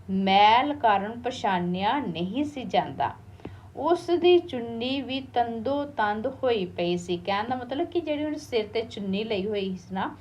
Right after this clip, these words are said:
ਉਹ ਵੀ ਕਾਫੀ ਜ਼ਿਆਦਾ ਫਟੀ ਹੋਈ ਸੀ। ਉਸ ਨੇ ਹੱਥ ਵਿੱਚ ਗੰਦਾ ਜਿਹਾ ਝੋਲਾ ਫੜਿਆ ਹੋਇਆ ਸੀ।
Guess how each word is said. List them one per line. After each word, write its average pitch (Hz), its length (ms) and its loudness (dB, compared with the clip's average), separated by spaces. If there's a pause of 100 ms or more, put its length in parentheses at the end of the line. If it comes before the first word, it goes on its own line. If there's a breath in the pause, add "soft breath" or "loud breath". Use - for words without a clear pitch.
(320 loud breath)
ਉਹ 240 100 6
ਵੀ 320 160 2
ਕਾਫੀ 226 460 2
ਜ਼ਿਆਦਾ 202 300 6
ਫਟੀ 220 440 -2 (300)
ਹੋਈ 202 240 0
ਸੀ। 180 300 -10 (680 loud breath)
ਉਸ 349 320 0
ਨੇ 370 260 2
ਹੱਥ 262 460 2
ਵਿੱਚ 247 300 -6
ਗੰਦਾ 226 640 2
ਜਿਹਾ 214 280 0
ਝੋਲਾ 220 500 0
ਫੜਿਆ 180 520 0
ਹੋਇਆ 262 260 0
ਸੀ। 277 360 -6